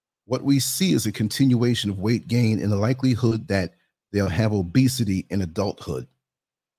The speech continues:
For the first time, the group's guidance sets ages at which kids and teens should be offered medical treatments, such as drugs and surgery,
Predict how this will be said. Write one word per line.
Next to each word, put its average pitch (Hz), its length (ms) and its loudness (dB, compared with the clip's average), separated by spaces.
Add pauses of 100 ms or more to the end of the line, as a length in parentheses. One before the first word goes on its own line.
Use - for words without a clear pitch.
(240)
For 117 80 -2
the 123 100 4
first 156 340 2
time, 104 440 0
the 95 80 -4
group's 127 300 2
guidance 110 560 -2
sets - 500 -6 (220)
ages 135 580 0
at 117 120 -2
which 90 300 -6
kids 131 440 0
and 101 180 -2
teens 131 520 2
should 101 180 -4
be 101 200 -4
offered 104 460 0
medical 110 300 -2
treatments, - 680 0 (400)
such 104 240 -4
as 92 120 -4
drugs 120 380 0
and 110 120 0
surgery, 95 680 -2